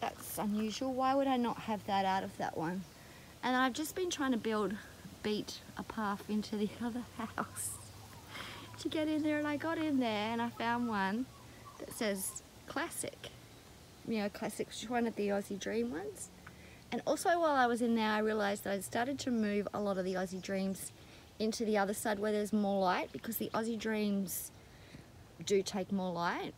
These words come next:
They're just fabulous plants like that. So anyway, I was in there and I saw this classic, and it's a much smaller sort of shape.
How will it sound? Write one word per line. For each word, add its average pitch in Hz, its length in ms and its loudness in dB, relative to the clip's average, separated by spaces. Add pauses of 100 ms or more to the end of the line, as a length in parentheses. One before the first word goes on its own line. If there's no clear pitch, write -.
They're 190 120 -8
just - 440 -6
fabulous 180 500 -4
plants - 400 -6
like - 220 -6
that. 262 240 -4 (920)
So 233 560 4 (760)
anyway, 277 540 6
I 254 120 6
was 262 180 4
in 277 180 6
there 247 240 6
and 233 100 2
I 233 120 2
saw 254 260 0
this 233 160 2
classic, 226 640 0
and 240 120 2
it's - 200 -2
a 247 40 6
much 247 320 6
smaller 220 600 0
sort 208 240 -4
of 190 100 -6
shape. 220 520 0